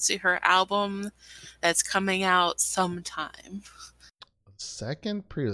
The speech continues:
Speaker 2: and her first one was the, um, Stay Tonight. Is that correct?
Speaker 1: Yes, the Lady Gaga inspired song.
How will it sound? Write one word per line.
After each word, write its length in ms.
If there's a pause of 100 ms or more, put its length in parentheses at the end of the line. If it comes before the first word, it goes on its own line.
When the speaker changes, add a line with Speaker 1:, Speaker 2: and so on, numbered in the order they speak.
Speaker 2:
and 180
her 60
first 320
one 260
was 1120 (1400)
the, 240
um, 200
Stay 240
Tonight. 420 (100)
Is 140
that 220 (240)
correct? 600 (1040)
Speaker 1:
Yes, 420
the 400 (540)
Lady 340
Gaga 400
inspired 560
song. 380